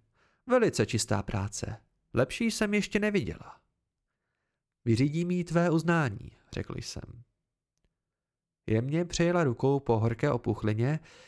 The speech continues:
která se mi táhla přes celá záda.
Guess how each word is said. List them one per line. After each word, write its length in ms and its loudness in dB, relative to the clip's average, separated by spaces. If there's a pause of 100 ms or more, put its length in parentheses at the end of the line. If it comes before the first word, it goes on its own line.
(220)
která 200 4
se 140 -2
mi 100 2
táhla 360 2
přes 240 -2
celá 380 0
záda. 600 -4